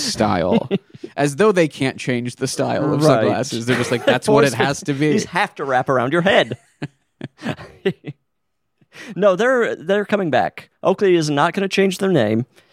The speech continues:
Speaker 2: Cool people are, I think, people much cooler than us
Speaker 1: Mm-hmm.
Speaker 2: are probably already wearing Oakleys.
Speaker 1: And too young to n-,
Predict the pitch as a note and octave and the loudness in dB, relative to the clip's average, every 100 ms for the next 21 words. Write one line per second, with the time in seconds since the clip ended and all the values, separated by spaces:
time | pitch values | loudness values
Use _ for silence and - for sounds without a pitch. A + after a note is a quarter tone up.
0 | _ _ _ _ - - - - A#3 A#3 | _ _ _ _ -20 -20 -6 -2 0 0
1 | A3+ F3 D#3 C3+ - D#3 A3 F#3 - - | 0 2 2 2 2 -2 -4 -6 -10 -20
2 | _ _ _ - F#3+ F3 F3+ - F3+ E3+ | _ _ _ -4 0 0 -2 0 0 2
3 | D#3+ D3+ A#2 B2 - - B2+ A#2 C3 D3+ | 2 0 0 -2 -8 -6 -4 -2 0 0
4 | D3 C3 C3 A#2+ B2 A#2+ A2+ A#2 G#2+ G2 | -2 0 0 2 2 0 0 0 0 -2
5 | F#2 - - - - - - D3+ D3+ - | -6 -6 -10 -8 -10 -8 -2 0 0 -4
6 | F3+ F3 C#3+ C#3+ D3 C3+ C#3+ B2 B2 B2 | -2 0 2 2 2 -2 -4 -2 -2 0
7 | B2 | -2